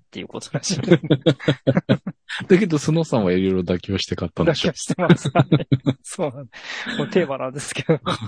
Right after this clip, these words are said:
Speaker 2: <laughs>
Speaker 1: こう、今日のテーマは、こう、妥協しないのに妥協したっていう、
Speaker 2: うん。
Speaker 1: はい、そうです。
Speaker 2: ちなみに妥協した点っていうのは？
Speaker 1: はい。で、あ、まあ、こ-、そこから先に、
Speaker 2: はい。
Speaker 1: いくつかありますけど。
Speaker 2: はい。
Speaker 1: まあ、一番の妥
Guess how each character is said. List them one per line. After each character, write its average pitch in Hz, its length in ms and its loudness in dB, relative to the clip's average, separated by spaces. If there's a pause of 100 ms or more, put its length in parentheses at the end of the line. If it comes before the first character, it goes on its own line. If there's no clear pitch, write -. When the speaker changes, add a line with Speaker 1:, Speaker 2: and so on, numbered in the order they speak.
(140)
Speaker 2:
<laughs> 277 460 -2
Speaker 1:
こ 170 120 -2
う、 151 140 -6
今 202 120 -2
日 151 40 -6
の 131 80 -8
テ 143 160 -2
ー - 20 -12
マ 123 100 -8
は、 117 60 -12
こ - 160 -12
う、 - 20 -8
妥 131 200 -4
協 160 220 -2
し 180 120 -8
な 170 140 0
い 175 80 -4
の 147 80 -6
に 131 200 -8
妥 123 120 -4
協 127 200 -8
し - 80 -12
た 131 120 -4
っ - 40 -12 (140)
て - 80 -12
い 113 60 -10
う、 - 300 -16 (160)
Speaker 2:
う 95 40 -2
ん。 92 320 -8
Speaker 1:
は 104 120 -10
い、 98 100 -16 (460)
そ 120 80 -12
う 107 40 -12
で 113 80 -16
す。 - 200 -18
Speaker 2:
ち 202 160 6
な 208 120 2
み 202 100 0
に 180 100 0
妥 170 160 2
協 180 140 2
し - 100 -8
た 170 100 -4
点 160 200 2
っ - 20 -4
て - 100 -4
い 156 60 2
う - 20 2
の 87 140 0
は？ - 80 -6
Speaker 1:
は - 60 -14
い。 - 20 -20
で、 - 80 -20 (320)
あ、 180 180 2
ま 165 160 -4
あ、 143 40 -12
こ-、 - 280 -12
そ - 240 -8
こ - 140 -18
か - 120 2
ら 147 60 0
先 127 300 -8
に、 - 20 -4 (220)
Speaker 2:
は 98 180 6
い。 73 80 -6
Speaker 1:
い 147 160 -4
く 73 140 2
つ - 160 -14
か - 160 -4
あ 139 60 -8
り 123 100 -8
ま 117 120 -10
す - 80 -18
け 92 80 0
ど。 82 60 0
Speaker 2:
は 78 60 -8
い。 139 40 -14 (180)
Speaker 1:
ま 180 120 0
あ、 - 40 -4 (380)
一 156 160 -8
番 277 160 2
の 262 80 -8
妥 220 220 -6